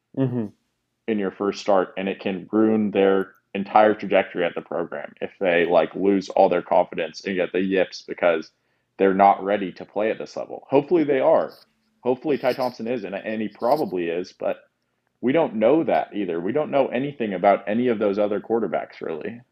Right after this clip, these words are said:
Speaker 1: And the, the counter argument to your point of, like, not throwing someone in the fire, um, would be Justin Herbert.
Speaker 2: Right.
Speaker 1: Obviously, you know, the, the perfect metaphor, like, his first career pass is an interception against U W, but,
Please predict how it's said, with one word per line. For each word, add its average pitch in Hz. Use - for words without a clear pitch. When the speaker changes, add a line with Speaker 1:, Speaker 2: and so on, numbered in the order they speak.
Speaker 1:
And 185
the, 175
the 151
counter 196
argument 143
to 135
your 120
point 123
of, 120
like, 117
not 127
throwing 120
someone 120
in 117
the 113
fire, 113
um, 113
would 147
be 147
Justin 135
Herbert. 123
Speaker 2:
Right. 98
Speaker 1:
Obviously, 131
you 123
know, 110
the, 117
the 110
perfect 131
metaphor, 123
like, 110
his 117
first 117
career 117
pass 131
is 110
an 110
interception 110
against 110
U 117
W, 131
but, 143